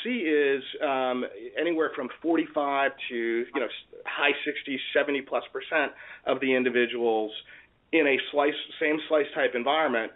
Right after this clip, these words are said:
selecting into that plan. We even see, um, I, I was at a conference last week where, um, the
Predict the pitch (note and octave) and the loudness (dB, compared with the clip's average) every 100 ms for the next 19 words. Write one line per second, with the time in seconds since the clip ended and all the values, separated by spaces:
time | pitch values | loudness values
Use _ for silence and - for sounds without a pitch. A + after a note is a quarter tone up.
0 | - _ - - D#3+ C#3 D3+ D#3 D#3 C#3 | -18 _ -14 -4 0 2 2 0 0 -2
1 | C3+ D3+ D3 C3+ A#2 A#2 G2 - G#3+ E3 | 0 2 4 4 2 2 0 -2 0 2
2 | G2+ A#2+ D3+ G#3+ G3+ G3 E3 C#3 - B2+ | 2 -2 -4 0 0 0 -4 -4 -4 0
3 | C3 A#2+ C#3 A#2+ C3 C3+ D3 C3 A#2 - | 0 2 0 0 0 2 2 2 0 -4
4 | - D3 - - B2+ A#2+ - D3 C#3 C3+ | -4 -2 -2 -4 -2 -2 -2 0 0 -2
5 | - - - - A#2+ B2+ B2 A#2+ A#2 A2+ | -16 -20 -20 -12 2 6 6 6 4 2
6 | A#2 A2+ G#2+ G#2+ A2 - - B2 A2+ A2 | 0 0 0 -2 -6 -10 -6 -4 -2 -2